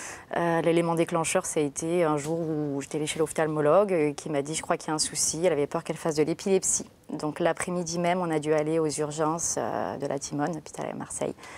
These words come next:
Et on a fait un, un E E G, un scanner, euh, voilà. Et ils m'ont dit, « Là, il y a, il y a, il y a quelque chose qui ne va pas. »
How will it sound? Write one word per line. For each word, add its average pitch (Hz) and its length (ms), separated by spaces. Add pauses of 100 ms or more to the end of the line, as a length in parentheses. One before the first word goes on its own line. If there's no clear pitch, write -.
(440)
Et 170 140
on 165 80
a 151 120
fait 165 380
un, 151 400
un 165 180
E 151 180
E - 20
G, 160 420
un 165 80
scanner, 160 760
euh, 139 320 (200)
voilà. 139 280
Et 143 40
ils 147 80
m'ont 147 80
dit, « 151 120
Là, 156 140
il 175 60
y - 20
a, 143 160 (160)
il - 20
y 156 40
a, 143 220
il - 20
y 147 40
a 147 40
quelque 160 220
chose - 180
qui 170 100
ne 151 40
va 139 100
pas. » - 180